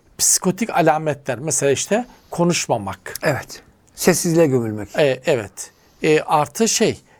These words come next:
Speaker 1: gerçek dünyayı hep o dijital dünyadan anlamaya çalışmak. Her şeyin matematiksel bir modellemesi var dijital dünyada.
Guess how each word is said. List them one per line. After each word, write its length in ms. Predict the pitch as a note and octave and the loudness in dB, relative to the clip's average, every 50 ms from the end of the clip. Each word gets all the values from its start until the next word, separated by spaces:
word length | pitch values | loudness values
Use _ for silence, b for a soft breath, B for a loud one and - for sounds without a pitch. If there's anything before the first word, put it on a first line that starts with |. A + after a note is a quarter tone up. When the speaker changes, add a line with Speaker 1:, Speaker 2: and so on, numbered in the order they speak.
| b _ | b _
Speaker 1:
gerçek 440 | E3 E3 D#3 - - - G3+ F#3+ - | 0 0 0 2 -2 -6 -6 -6 -4
dünyayı 540 | - E3+ E3 E3+ E3+ D#3+ D#3+ E3+ F3+ G#3 A#3+ A#3+ | -4 -2 0 4 4 4 4 4 2 0 0 0
hep 140 | A3+ A#3+ - _ G3+ | 0 -2 -4 _ 0
o 180 | G3+ G3 F#3 D#3 | 0 0 0 0
dijital 380 | D#3 D3 C#3 - - F#3+ F#3+ D#3+ | -4 -6 -6 0 2 0 2 2
dünyadan 400 | E3+ F3 E3+ E3 D#3+ D3+ F#3+ F3 | -2 0 2 0 2 2 0 0
anlamaya 520 | C#3 C#3+ C#3 C#3 C3+ C3 B2+ B2+ B2 B2 | 0 -4 -4 -2 -4 -4 -2 -2 -2 -4
çalışmak. 580 | A2+ - - B2 A2+ G#2+ - - - G#2 G2+ - B B B B B B B | -4 -6 -8 -8 -6 -6 -8 -6 -6 -8 -10 -10 B B B B B B B
Her 180 | B - F#3+ G3+ | B 4 4 4
şeyin 280 | G3 - - G3 G#3 G3+ | 4 0 -2 0 0 0
matematiksel 760 | F3 D#3+ D3+ - E3+ E3 D#3+ - F3 C#3+ - - G3+ F#3+ F3 | 0 0 0 0 -2 -2 -2 -2 -6 -4 2 2 2 2 2
bir 80 | F#3 | 0
modellemesi 680 | F3+ E3 E3+ E3 - F3 E3+ F3 F#3 F#3 F3+ F3 - - | 2 2 0 2 2 0 2 2 0 0 0 0 0 2
var 160 | G#3+ E3 B2+ A#2+ | 0 0 0 -2
dijital 420 | C3 A#2+ - - C3+ B2+ A#2+ A2 | -6 -6 -4 -2 -2 -2 -2 -2
dünyada. 520 | B2+ A#2+ A#2 A#2+ A#2 A2+ A2 - G3 A#3 | -6 -6 -4 -4 -4 -4 -2 -2 -2 -2